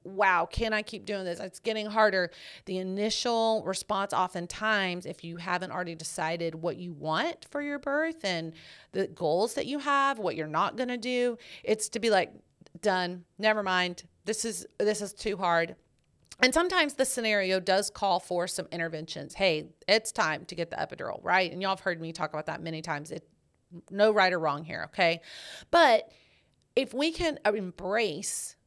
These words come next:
and acknowledge that, you know what, it, it's hard, but that doesn't mean there's something wrong. And so I say that because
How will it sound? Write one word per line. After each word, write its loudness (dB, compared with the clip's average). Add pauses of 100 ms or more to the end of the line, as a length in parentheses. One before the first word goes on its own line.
(320)
and 2
acknowledge 0
that, 0 (120)
you -10
know -6
what, -8 (180)
it, -12 (140)
it's -4
hard, -8 (460)
but -4 (140)
that -2
doesn't 0
mean -4
there's -6
something -8
wrong. 4
And -6
so 4
I 0
say 2
that 4
because 2